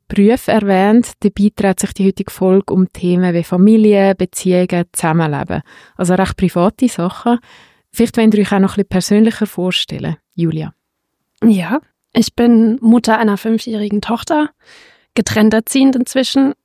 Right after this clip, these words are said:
Speaker 2: und, äh, neu in einer Partnerschaft seit einiger Zeit.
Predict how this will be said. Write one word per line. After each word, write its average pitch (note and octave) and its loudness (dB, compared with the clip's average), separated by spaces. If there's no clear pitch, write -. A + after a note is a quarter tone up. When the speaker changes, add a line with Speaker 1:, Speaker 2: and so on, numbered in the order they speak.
Speaker 2:
und, A3+ 2
äh, G#3+ 0
neu A3 2
in A3+ -2
einer G#3+ -2
Partnerschaft - -6
seit C4+ -4
einiger A#3+ 0
Zeit. - -10